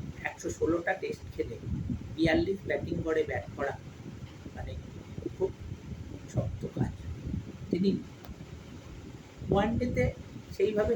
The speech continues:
নিজেকে মেলে ধরতে পারেননি। তিনি মূলত টেস্টের ব্যাটসম্যান ছিলেন। তিনি ভারতের অধিনায়কত্ব করেছিলেন। তার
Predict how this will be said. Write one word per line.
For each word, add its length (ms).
নিজেকে 360
মেলে 260
ধরতে 320
পারেননি। 400
তিনি 180
মূলত 320
টেস্টের 720
ব্যাটসম্যান 440
ছিলেন। 280
তিনি 180
ভারতের 400
অধিনায়কত্ব 640
করেছিলেন। 420
তার 140